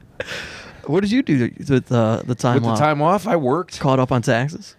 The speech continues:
Speaker 2: Yeah, caught up on taxes. Uh,
Speaker 1: Mm-hmm.
Speaker 2: I went to, I was in Ve-,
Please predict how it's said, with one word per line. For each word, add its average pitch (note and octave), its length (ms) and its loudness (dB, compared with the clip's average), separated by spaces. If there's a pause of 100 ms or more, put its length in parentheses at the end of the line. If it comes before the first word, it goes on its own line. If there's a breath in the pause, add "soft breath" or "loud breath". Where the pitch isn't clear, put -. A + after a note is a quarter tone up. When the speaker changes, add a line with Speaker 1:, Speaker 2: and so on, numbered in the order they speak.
Speaker 2:
Yeah, F#3 300 -2
caught C3+ 180 -4
up D3 120 0
on C#3 120 -2
taxes. C3+ 600 -2
Uh, G2+ 520 0
Speaker 1:
Mm-hmm. F3 80 -2 (460 soft breath)
Speaker 2:
I C#3+ 100 2
went G3+ 160 2
to, A#2 180 0
I C#3+ 140 2
was E3+ 160 2
in A2 160 0
Ve-, G2 160 -2